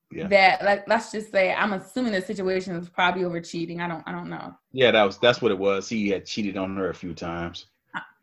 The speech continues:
Speaker 2: And so here's the thing. If you are willing to take a cheater back the first time,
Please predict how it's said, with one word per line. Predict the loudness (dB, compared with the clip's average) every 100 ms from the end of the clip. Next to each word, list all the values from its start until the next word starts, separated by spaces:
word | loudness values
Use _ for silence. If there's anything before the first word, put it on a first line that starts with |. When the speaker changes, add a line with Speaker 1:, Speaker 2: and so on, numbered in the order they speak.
| _ 0
Speaker 2:
And | 0 0 -4
so | 4 8 8 6 0 -8 _ _ _ _ _ -8
here's | -4 -2
the | -2
thing. | -4 -8 -8 -14 _ _ _ _ _ _ -18 -18 _ _ _ _ _ _ _ _ _
If | 4 6 6 2 -10 -20 _ _ _ _ _ _ _ _ _ _ _
you | -2 2 4
are | 2
willing | 0 0 0 -2
to | -4
take | -8 -6
a | -6
cheater | -8 -8 -6 -6
back | -4 -4 -6
the | -14
first | -18 _ -4 -4 -12 _
time, | -20 -18 -18 -20